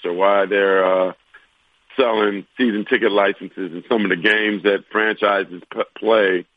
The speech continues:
to, to get money out of the, um, you know, the, the season ticket holder. Um, you know, I,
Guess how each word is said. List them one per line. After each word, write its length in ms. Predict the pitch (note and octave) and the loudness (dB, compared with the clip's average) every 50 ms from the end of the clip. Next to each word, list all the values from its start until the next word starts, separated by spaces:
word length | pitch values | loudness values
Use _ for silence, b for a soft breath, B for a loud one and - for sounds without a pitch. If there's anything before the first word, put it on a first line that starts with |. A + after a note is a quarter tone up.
| _ _ _ _ _ _ _ _ _ _ _ _ _ _ _ - | _ _ _ _ _ _ _ _ _ _ _ _ _ _ _ -2
to, 380 | A#2 G2+ G2+ F#2+ F#2 F2 E2 - - | 0 2 2 2 2 0 -2 -4 -4
to 80 | G#2+ | -4
get 300 | F#2+ F2+ G#2 G#2 F#2+ F#2+ | 0 2 2 0 0 -2
money 380 | G2+ G2+ G#2 G#2+ G#2+ G2+ G2 G2+ | -4 -2 0 0 2 2 2 2
out 160 | G2+ G2 F#2+ F#2 | 2 2 0 0
of 100 | F2+ E2+ | -2 -2
the, 200 | F#2+ F#2+ F#2 F#2 F#2 F2+ | 0 0 2 2 2 0
um, 380 | F2 F2 F2 E2+ D#2+ D2+ - - _ _ _ _ _ _ _ _ _ _ _ _ _ _ _ _ | 0 -2 -4 -8 -10 -14 -20 -20 _ _ _ _ _ _ _ _ _ _ _ _ _ _ _ _
you 160 | - G#2 F#2+ | -2 0 2
know, 200 | E2+ F2 E2+ F2 E2 | 2 2 2 2 2
the, 160 | E2+ E2+ D#2+ | 0 0 0
the 200 | - - F#2 - - | 0 -2 -2 0 0
season 300 | A#2+ A2+ G2 E2+ F#2+ - | 0 0 0 -2 -4 -4
ticket 280 | - C3 - G2+ E2+ | -4 -4 -2 -2 -2
holder. 380 | D2 D2+ D#2+ D#2+ D#2 D#2+ D#2 - _ _ _ _ _ _ _ _ _ _ _ _ - | 0 0 -2 0 -2 -4 -6 -10 _ _ _ _ _ _ _ _ _ _ _ _ -10
Um, 580 | - F2 F2+ E2+ E2 D#2+ D#2 D#2 D#2 D2+ D2 - _ _ _ _ _ _ _ _ _ _ _ _ _ - | -6 -4 -2 0 0 0 0 0 -4 -6 -10 -16 _ _ _ _ _ _ _ _ _ _ _ _ _ -6
you 220 | - - A2+ G#2 | 0 0 2 2
know, 240 | G2+ G2 F#2 F2 F#2 | 2 2 2 2 2
I, 140 | F#2+ G2 | 2 0